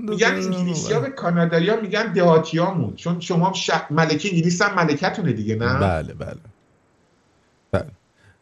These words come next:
Speaker 1: ولی کانادا پادشاهی دیگه، خیلی یعنی نمی‌دونن.
Speaker 2: اه، شما هم که تو اتریش هستین، ریشاتون تو اوته بهتون می‌گن اتریش؟
Speaker 1: نه، اتریش می‌دونن واژه‌اش اصلاً یعنی چی؟ بهت بگم؟
Speaker 2: جا.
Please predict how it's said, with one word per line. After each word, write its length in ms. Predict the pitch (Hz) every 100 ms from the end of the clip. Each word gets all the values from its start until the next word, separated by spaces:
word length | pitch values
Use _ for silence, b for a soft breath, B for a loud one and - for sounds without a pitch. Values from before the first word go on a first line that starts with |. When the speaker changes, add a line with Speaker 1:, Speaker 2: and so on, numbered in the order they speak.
| _ -
Speaker 1:
ولی 120 | 196
کانادا 500 | - 196 170 214 196
پادشاهی 640 | - 165 151 151 147 233
دیگه، 280 | 190 120 117
خیلی 200 | 113 170
یعنی 160 | 190 202
نمی‌دونن. 520 | 214 214 120 95 85 - _ - 113 - _ -
Speaker 2:
اه، 240 | 165 170
شما 300 | 143 160 160
هم 60 | 220
که 120 | 262
تو 200 | - 202 -
اتریش 540 | 156 - - 139 123
هستین، 520 | 131 123 165 202 131
ریشاتون 520 | 110 123 123 151 233
تو 180 | 190 143 -
اوته 380 | 147 208 175
بهتون 300 | 151 143 139
می‌گن 280 | 127 123 127 127
اتریش؟ 680 | 127 123 - 131 139 - - _ _ _ _ _ _
Speaker 1:
نه، 200 | 147 135 - 156
اتریش 340 | 151 170 175
می‌دونن 220 | 233 151
واژه‌اش 440 | 139 127 117 127 127
اصلاً 200 | 117 127
یعنی 200 | 120 120
چی؟ 480 | - 127 127 139 -
بهت 120 | 160
بگم؟ 520 | 190 160 131 139 151
Speaker 2:
جا. 260 | - 113